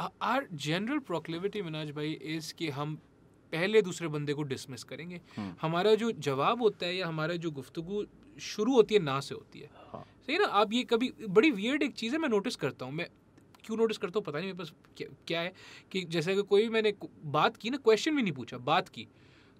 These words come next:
Speaker 1: तो लोग आप देखोगे ज़्यादातर शुरू ही नहीं से करते हैं।
Speaker 2: हम्म।
Speaker 1: अ, काजी यार, मैं उस दिन देख रहा था, मॉन्स्टर पीना, अ, हेल्थ के लिए ख़राब है।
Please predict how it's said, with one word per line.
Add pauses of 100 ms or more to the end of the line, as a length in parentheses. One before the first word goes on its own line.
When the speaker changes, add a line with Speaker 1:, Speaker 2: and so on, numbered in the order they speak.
Speaker 1:
तो
लोग
आप
देखोगे
ज़्यादातर
शुरू
ही
नहीं
से
करते
हैं। (180)
Speaker 2:
हम्म।
Speaker 1:
अ, (1120)
काजी
यार, (140)
मैं
उस
दिन
देख
रहा
था, (560)
मॉन्स्टर
पीना, (480)
अ, (440)
हेल्थ
के
लिए
ख़राब
है।